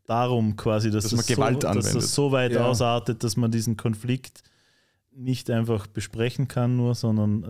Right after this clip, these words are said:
Speaker 1: dann auch noch so handeln muss irgendwie, gefühlt.
Speaker 3: Das ist ja traurigerweise mehrmals passiert auch.
Speaker 1: Ja,
Speaker 3: Also,
Speaker 1: eben, oder so. Ich
Speaker 3: das ist
Speaker 1: hab
Speaker 3: ja
Speaker 1: die
Speaker 3: jetzt nicht
Speaker 1: Szenen im Kopf,
Speaker 3: genau.
Speaker 1: wie, wie die Leute die anderen wegreißen von der Straße
Speaker 2: Ja
Speaker 1: und
Speaker 2: gut,
Speaker 1: so.
Speaker 2: das
Speaker 1: Das
Speaker 2: ist
Speaker 1: ist
Speaker 2: echt
Speaker 1: halt
Speaker 2: nicht
Speaker 1: so.
Speaker 2: okay.
Speaker 1: Ja.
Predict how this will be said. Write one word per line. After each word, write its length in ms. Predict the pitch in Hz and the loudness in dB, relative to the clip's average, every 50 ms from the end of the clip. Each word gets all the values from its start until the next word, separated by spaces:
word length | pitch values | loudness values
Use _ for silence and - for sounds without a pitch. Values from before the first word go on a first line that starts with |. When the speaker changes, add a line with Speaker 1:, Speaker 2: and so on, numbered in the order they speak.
| - - | -8 -4
Speaker 1:
dann 140 | 107 104 | -2 0
auch 240 | 104 98 98 98 - | 0 0 0 -2 -2
noch 100 | 107 98 | -4 -6
so 360 | - - - 110 104 98 90 87 | -4 -2 -2 -2 0 -2 -2 -4
handeln 720 | 101 104 101 98 78 87 95 - 104 107 110 107 107 101 98 | -6 -6 -6 -6 -6 -8 -6 -4 -2 -2 -2 0 0 0 0
muss 300 | 98 101 104 101 - - | 2 2 0 0 -2 -4
irgendwie, 460 | 110 107 104 104 101 104 110 117 113 - _ _ _ _ | -4 -2 0 0 0 0 0 -2 -4 -8 _ _ _ _
gefühlt. 340 | - - - 117 113 120 | -14 -8 -4 -4 -4 -4
Speaker 3:
Das 120 | 110 98 101 | -6 -10 -8
ist 100 | 95 92 | -4 -4
ja 80 | 101 | -4
traurigerweise 800 | 92 - 107 101 98 104 104 98 101 95 95 95 92 90 - 92 | -2 -2 0 0 2 2 2 2 2 2 2 2 0 0 0 0
mehrmals 420 | 92 92 95 95 95 98 95 90 - | 0 2 2 2 2 0 0 -2 -4
passiert 460 | - 98 92 - - 101 107 101 - | -6 -8 -8 -6 -4 -2 -2 -2 -2
auch. 120 | 82 90 98 | -4 -4 -2
Speaker 1:
Ja, 140 | 135 135 123 | 0 0 0
Speaker 3:
Also, 200 | - - - 131 | 0 0 0 0
Speaker 1:
eben, 260 | 131 120 110 98 92 | 0 2 0 0 0
oder 200 | 101 110 113 117 110 | 0 0 0 0 2
so. 120 | 107 107 | 0 0
Ich 80 | 107 98 | 0 2
Speaker 3:
das 20 | |
ist 60 | 95 107 | 2 2
Speaker 1:
hab 60 | 101 | 2
Speaker 3:
ja 60 | 101 | 2
Speaker 1:
die 40 | 95 | 2
Speaker 3:
jetzt 160 | 92 92 - | 2 0 0
nicht 80 | 107 98 | 0 2
Speaker 1:
Szenen 260 | 117 120 120 123 117 113 | 2 2 2 2 2 0
im 100 | 107 101 | 0 0
Kopf, 160 | - 113 113 104 | 0 0 0 0
Speaker 3:
genau. 180 | 101 92 92 | 0 0 0
Speaker 1:
wie, 260 | 110 110 107 104 101 101 - - - _ _ | 0 2 2 0 -2 -4 -8 -18 -20 _ _
wie 80 | - 104 | -16 -10
die 80 | 101 101 | -6 -2
Leute 440 | 98 98 98 101 101 - 107 101 | 0 0 0 0 -2 -6 -10 -12
die 320 | 95 101 101 101 98 98 92 - _ | -12 -12 -14 -12 -12 -14 -14 -16 _
anderen 440 | - 104 101 107 107 104 101 98 92 | -6 -2 -2 0 2 2 2 2 0
wegreißen 680 | 104 107 104 - - 104 101 104 107 101 - - 107 98 | 0 -2 -4 -4 -4 -2 0 0 0 -2 -2 -4 -4 -2
von 120 | 107 104 | -2 -2
der 80 | 104 98 | -2 -4
Straße 340 | 98 - - 95 98 104 | -6 -6 -6 -2 0 0
Speaker 2:
Ja 100 | 110 113 | 0 2
Speaker 1:
und 60 | 117 104 | 2 2
Speaker 2:
gut, 160 | 113 113 101 | 0 0 0
Speaker 1:
so. 40 | 107 | 0
Speaker 2:
das 140 | 107 107 101 | 0 0 0
Speaker 1:
Das 20 | |
Speaker 2:
ist 60 | 101 104 98 | 0 -2 -2
Speaker 1:
ist 60 | 104 | -2
Speaker 2:
echt 220 | 95 98 95 - 101 | -2 -2 -2 -4 -4
Speaker 1:
halt 120 | 98 98 | -2 -2
Speaker 2:
nicht 80 | 98 95 | -2 -2
Speaker 1:
so. 60 | 98 - 104 | -4 -4 -4
Speaker 2:
okay. 60 | 101 101 101 - _ _ _ _ - | -4 -4 -6 -12 _ _ _ _ -20
Speaker 1:
Ja. 80 | 98 | -20